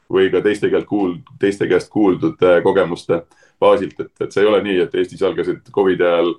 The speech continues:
äh, esi-, igal hommikul uudised, äh, sellega, et kus, kui palju, mida, kes on haiglas, mitu, äh, suri ja nii edasi ja nii edasi.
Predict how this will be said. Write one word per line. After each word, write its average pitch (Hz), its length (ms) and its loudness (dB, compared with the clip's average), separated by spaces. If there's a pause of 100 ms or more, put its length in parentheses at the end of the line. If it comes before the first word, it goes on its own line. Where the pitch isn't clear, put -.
(380)
äh, 95 180 2
esi-, 104 220 -2
igal 107 240 2
hommikul 107 560 -2
uudised, 117 500 -2
äh, 104 220 0
sellega, 101 320 0
et 90 160 -4
kus, 117 200 -2
kui 110 200 0
palju, 107 360 0
mida, 104 360 -4
kes 104 240 -6
on 104 80 0
haiglas, 101 360 -4
mitu, 101 320 -6 (200)
äh, 95 240 0
suri 117 320 -2 (480)
ja 101 80 2
nii 113 160 0
edasi 101 160 0
ja 123 80 -2
nii 160 80 0
edasi. 101 220 -2